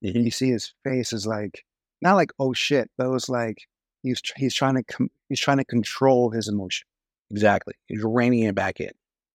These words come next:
Speaker 2: Right. But do you know that he was supposed to actually kill Bob Wall? Not actually kill. No, no, no. That's, that's wrong. That's wrong. He was sup-,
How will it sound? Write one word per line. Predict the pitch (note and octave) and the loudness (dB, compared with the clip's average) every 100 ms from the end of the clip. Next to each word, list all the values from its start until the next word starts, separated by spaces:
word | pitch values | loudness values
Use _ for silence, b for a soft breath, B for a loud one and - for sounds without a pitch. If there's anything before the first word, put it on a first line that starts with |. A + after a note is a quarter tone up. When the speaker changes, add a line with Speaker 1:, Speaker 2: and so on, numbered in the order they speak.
| _ _ - | _ _ -16
Speaker 2:
Right. | B2 G#2 - _ _ - | -12 -12 -14 _ _ -4
But | D3 | -2
do | C3 | 2
you | F#3 | 2
know | F3+ E3 F#3 | 4 4 4
that | F#3 C#3 | 4 2
he | D3+ | 2
was | F3 | 0
supposed | - D3 | -2 -4
to | D3+ - | -4 -4
actually | C3 - A2+ | -6 -6 -6
kill | - C3 B2+ | -2 -4 -2
Bob | C3 C3+ C3+ | -4 -4 -4
Wall? | C3 D#3 - _ - | -6 -6 -10 _ -2
Not | E3 | 0
actually | F3 D3 B2+ G#2 | 2 0 -2 -4
kill. | C#3+ A#2+ G#2+ | 0 0 0
No, | C3+ | -2
no, | C3 G2+ | 0 -2
no. | F#2 _ _ _ - | -6 _ _ _ -8
That's, | B2 - | -8 -4
that's | B2+ A#2 | -6 -2
wrong. | A#2 A2 G#2+ | -2 -2 -4
That's | A2+ A2+ | -6 -6
wrong. | G#2 F#2 _ _ _ _ _ | -6 -8 _ _ _ _ _
He | - D3+ | 0 2
was | D3 | 2
sup-, | - | 0